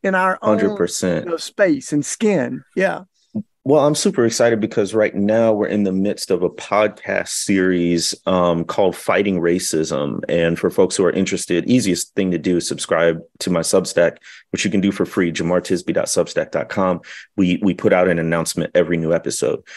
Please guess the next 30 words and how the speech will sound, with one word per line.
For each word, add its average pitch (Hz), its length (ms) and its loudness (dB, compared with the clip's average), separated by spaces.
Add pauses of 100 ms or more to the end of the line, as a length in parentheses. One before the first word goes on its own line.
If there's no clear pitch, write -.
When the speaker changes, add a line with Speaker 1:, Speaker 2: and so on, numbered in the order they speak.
(220)
Speaker 2:
But 107 140 0
to 160 120 2
your 110 140 4
point 113 540 0
about, 82 480 0 (160)
you 104 100 0
know, 78 260 -2 (380)
uh, 82 220 2
inviting 110 480 2
folks - 380 0
to 101 300 0
envision 87 680 -2
what 90 160 0
fighting 90 260 -2
racism 87 440 -2
looks 90 180 -4
like 82 220 -2
right 98 240 2
where 107 180 4
they 95 300 0
are, 85 340 2 (320)
I 127 140 2
ask 113 260 2
my 98 100 0
readers 92 400 0
on 87 140 0
Substack, 85 600 -2
"Well, 90 160 2
what, 101 500 0
what, 113 260 0